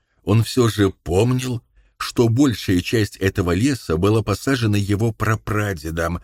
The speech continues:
а остальная — дедом. Постреливали здесь, случалось, и высокие особы, а сколько он сам, спортсмен он был неважный, промазал здесь, охотясь на птицу во врагах и аллеях своих прекрасных заповедников,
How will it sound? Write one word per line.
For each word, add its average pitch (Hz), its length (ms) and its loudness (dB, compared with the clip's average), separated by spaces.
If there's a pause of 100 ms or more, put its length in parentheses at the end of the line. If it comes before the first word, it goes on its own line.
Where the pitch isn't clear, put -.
(200)
а 95 100 -2
остальная — 101 920 -2 (200)
дедом. 85 800 -6 (1700)
Постреливали 139 720 2
здесь, 131 340 2
случалось, 139 580 2
и 131 80 2
высокие 127 600 2
особы, 101 600 2 (300)
а 107 100 0
сколько 107 460 0
он 92 280 2
сам, 151 680 -2
спортсмен 120 640 0
он 101 140 0
был 110 160 4
неважный, 101 560 2
промазал 110 680 2
здесь, 104 380 0
охотясь 110 460 0
на 110 120 0
птицу 113 400 0
во 107 120 2
врагах 101 500 0
и 104 100 2
аллеях 117 460 2 (220)
своих 127 360 0
прекрасных 113 600 0
заповедников, 101 840 0